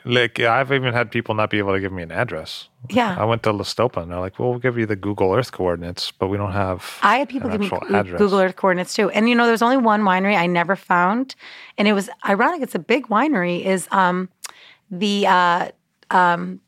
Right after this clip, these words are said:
Speaker 2: Terre delle Sievi, the Re Manfredi in Basilicata,
Speaker 1: Oh, okay,
Speaker 2: which
Speaker 1: okay.
Speaker 2: you're driving, Basilicata is, like, barren.
Speaker 1: Right.
Speaker 2: There's nothing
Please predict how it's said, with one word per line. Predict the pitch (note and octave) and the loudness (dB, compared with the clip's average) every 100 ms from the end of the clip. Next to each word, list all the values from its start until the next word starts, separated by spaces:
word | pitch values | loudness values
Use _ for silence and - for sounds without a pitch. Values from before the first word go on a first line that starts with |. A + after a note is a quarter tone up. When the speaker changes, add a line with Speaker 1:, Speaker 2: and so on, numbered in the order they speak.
| _ _ | _ _
Speaker 2:
Terre | - A3 | -2 0
delle | G3+ F#3+ | 2 0
Sievi, | F#3 - F#3+ A3+ C#4 | -2 0 0 2 0
the | G#3+ F3+ | 2 2
Re | F#3 | 2
Manfredi | F#3+ F#3 - F#3 A3 C#4+ | 2 -2 0 -2 0 -2
in | A3 E3+ | -4 -4
Basilicata, | F#3 - G3 - A#2 F#2 | -4 -2 -4 0 0 2
Speaker 1:
Oh, | A#2+ | 0
okay, | A#2 F#2+ | 0 0
Speaker 2:
which | F#2+ G3+ | 0 0
Speaker 1:
okay. | F2 | -4
Speaker 2:
you're | G#3+ C4 | -4 -4
driving, | C#4 C#4+ C#4 C4 F#3 | 0 0 2 -2 -2
Basilicata | C4 - D4 - C#4+ C4 | -2 0 0 0 0 0
is, | A#3+ F3+ | -2 0
like, | G3+ - | -2 -2
barren. | - G#3+ C4 F#3 D#3 - G2+ | -4 -2 0 -2 -6 -8 0
Speaker 1:
Right. | G2+ | 2
Speaker 2:
There's | A#3+ | 4
nothing | A3+ A#3+ C4+ - C4+ A3 | 4 4 2 0 2 0